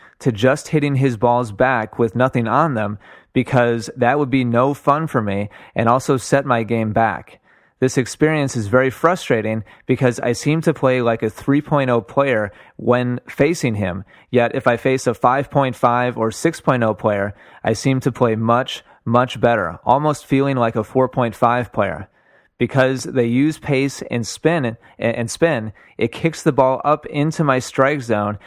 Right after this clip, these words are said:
and I can use their pace and add a little of my own for my own shots. What are some ways to help generate my own pace and spin on a ball with absolutely nothing to work with? This problem is extremely exaggerated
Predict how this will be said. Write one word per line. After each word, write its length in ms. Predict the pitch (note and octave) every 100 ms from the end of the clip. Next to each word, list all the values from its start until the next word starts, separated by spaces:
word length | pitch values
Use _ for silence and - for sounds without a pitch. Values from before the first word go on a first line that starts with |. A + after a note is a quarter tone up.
| - -
and 120 | A2+
I 100 | A#2
can 180 | B2+ A#2
use 300 | A#2+ D3+ D3
their 180 | C#3 B2+
pace 460 | - A2 A2 - - -
and 180 | - A2+
add 180 | G#2+ A#2+
a 60 | A#2
little 300 | A#2+ D3 C#3
of 200 | C3+ A#2
my 180 | A2
own 460 | A2 B2+ B2+ A2+ G#2+ - _ _
for 200 | - A#2
my 180 | A2+
own 180 | A2+ A#2
shots. 640 | G#2 - G#2+ F2 - - - _
What 200 | - B2
are 80 | D#3
some 200 | D3+ D#3+
ways 220 | C#3+ C#3
to 100 | -
help 200 | B2+ C3
generate 460 | A#2+ B2 C3 C#3 C3+
my 140 | A#2
own 180 | A#2 B2
pace 400 | - C#3 C3 -
and 100 | A#2
spin 440 | - - D3 C#3 B2+ - -
on 220 | - A#2+ D3+
a 40 |
ball 240 | B2 A#2 A#2
with 120 | A2+
absolutely 680 | A2 B2+ - C3+ C3 B2+ A#2
nothing 420 | A2+ B2+ C#3+ B2
to 140 | -
work 280 | A2+ A#2+ A#2
with? 280 | G2 - - _ - _
This 160 | - A#2
problem 420 | - B2 C3 C3+
is 120 | B2
extremely 720 | A2+ G2+ - - C3 D3 C#3+ C3+
exaggerated 920 | A2+ A2 A#2 A#2+ C#3 A#2+ A2 G#2+